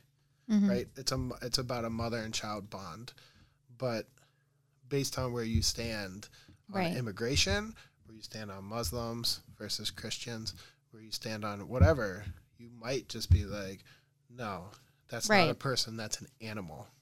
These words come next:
Speaker 2: as some people would
Speaker 1: Or it
Speaker 2: say.
Speaker 1: would be something
Speaker 2: Or you
Speaker 1: that
Speaker 2: say, "Oh
Speaker 1: they
Speaker 2: my
Speaker 1: would say,
Speaker 2: God."
Speaker 1: "I would never put that in my house."
Speaker 2: Right.
Speaker 1: Right.
Speaker 2: Or, like, people are incredibly compassionate, or people don't even see, they, they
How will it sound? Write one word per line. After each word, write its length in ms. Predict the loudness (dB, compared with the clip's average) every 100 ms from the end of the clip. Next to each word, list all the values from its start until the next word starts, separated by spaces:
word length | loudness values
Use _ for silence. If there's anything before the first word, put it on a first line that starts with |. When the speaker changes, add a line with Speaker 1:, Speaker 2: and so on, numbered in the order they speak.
| _ -10
Speaker 2:
as 140 | -2
some 200 | -2 -2
people 280 | -12 -12 2
would 60 | 10
Speaker 1:
Or 120 | 12
it 40 | 12
Speaker 2:
say. 40 |
Speaker 1:
would 160 | 10 10
be 100 | 8
something 360 | 8 6 6
Speaker 2:
Or 20 | 8
you 60 |
Speaker 1:
that 140 | 8 8
Speaker 2:
say, 140 | 4 6
"Oh 60 |
Speaker 1:
they 120 | 8
Speaker 2:
my 60 | 10
Speaker 1:
would 140 | 8
say, 340 | 8 8 8 8
Speaker 2:
God." 80 | 8
Speaker 1:
"I 80 |
would 160 | 8 8
never 300 | 8 8 6
put 180 | 4 2
that 120 | 2
in 60 | 2
my 120 | 2
house." 440 | 2 0 -2 -6 2
Speaker 2:
Right. 240 | 4 4 0 -18 0
Speaker 1:
Right. 160 | 6
Speaker 2:
Or, 200 | 8 8
like, 200 | 8 6
people 260 | 4 2 4
are 80 | 2
incredibly 400 | 2 0 0 -2
compassionate, 640 | -2 -2 0 0 0 -2 -2
or 160 | -2
people 320 | -2 -4 -2 0
don't 320 | 2 0 0
even 300 | -4 -2 -2
see, 300 | 2 4 2
they, 180 | 2 -2
they 340 | -2 -4 -4